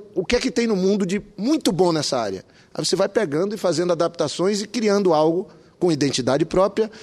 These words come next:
mas que leve em conta todas as outras tentativas, os erros e os acertos. Aí você chega em algo muito, muito positivo. A oca é um lugar que qualquer que seja o seu problema,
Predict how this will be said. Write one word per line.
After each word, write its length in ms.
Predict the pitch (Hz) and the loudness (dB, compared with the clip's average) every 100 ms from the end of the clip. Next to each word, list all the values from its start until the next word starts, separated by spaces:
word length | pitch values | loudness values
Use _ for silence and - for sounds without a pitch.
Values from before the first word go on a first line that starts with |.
| - | -10
mas 260 | 160 202 202 | -2 0 0
que 120 | 220 | 0
leve 240 | 226 233 | 2 2
em 60 | 226 | 0
conta 360 | - 247 254 254 | 0 0 2 0
todas 600 | - - 262 262 226 196 | -2 0 4 6 4 4
as 160 | 185 | 4
outras 260 | 208 202 - | 2 2 0
tentativas, 720 | 202 180 170 143 120 147 180 | 0 0 -2 -2 -2 -2 -2
os 160 | 156 | 0
erros 400 | 170 202 196 - - - _ | 2 2 0 -4 -12 -20 _
e 60 | 165 | -4
os 140 | 143 | -2
acertos. 500 | 139 - 95 - - _ _ _ _ - | -2 -4 -8 -10 -20 _ _ _ _ -8
Aí 120 | 143 | -6
você 240 | 143 - | -4 -4
chega 260 | 175 160 151 | -2 -2 0
em 40 | |
algo 200 | 151 143 | -2 -2
muito, 300 | 131 175 - - - | -2 -2 -4 -16 -8
muito 260 | 147 165 | -6 -6
positivo. 500 | - 135 - - 85 - _ _ _ _ _ _ _ _ _ _ | -4 -6 -6 -10 -12 -14 _ _ _ _ _ _ _ _ _ _
A 120 | 175 | 0
oca 380 | 175 208 - 87 - - - - - | 2 2 0 -6 -8 -20 -20 -20 -4
é 100 | 208 | 2
um 80 | 240 | 4
lugar 540 | 214 160 170 202 - - _ - | 4 4 2 0 -8 -20 _ -12
que 100 | 175 | -12
qualquer 580 | - 277 262 262 269 269 | 0 2 4 4 2 2
que 80 | 254 | 0
seja 300 | - 247 233 | 4 4 4
o 20 | |
seu 180 | 233 214 | 2 4
problema, 540 | 196 143 147 170 175 | 2 2 2 2 -2